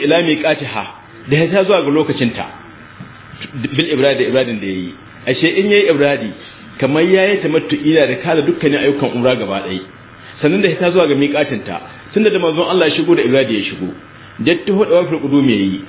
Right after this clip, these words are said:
Bayan ya dawafil qudumi, yayi sa'ayi bai da safa wal marwati, sa'ayul hajji. Kaga aikin umra tan da rijil umratu fil hajji. Ta shige cikin hajji. Ashe in ta shige cikin hajji kenan,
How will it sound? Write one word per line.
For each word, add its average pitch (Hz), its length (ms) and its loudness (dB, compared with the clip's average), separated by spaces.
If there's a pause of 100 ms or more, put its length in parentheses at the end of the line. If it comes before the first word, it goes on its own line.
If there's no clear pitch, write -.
(240)
Bayan 185 280 0
ya 214 100 0
dawafil 196 340 2
qudumi, 175 460 2 (340)
yayi 175 340 4
sa'ayi 165 300 4
bai 180 140 2
da 156 140 0
safa 156 200 0
wal 165 160 0
marwati, 139 320 2 (160)
sa'ayul 151 260 4
hajji. 117 380 -4 (640)
Kaga 147 320 2
aikin 160 320 0
umra 151 280 4
tan 165 200 -2
da 147 60 4
rijil 147 260 0
umratu 131 400 -2
fil 110 100 0
hajji. 87 340 -6 (420)
Ta 143 100 2
shige 147 240 0
cikin 120 200 -4
hajji. 98 280 -4 (420)
Ashe 131 220 -2
in 208 160 -2
ta 220 120 2
shige 233 280 0
cikin 180 160 -2
hajji 160 320 0
kenan, 117 320 2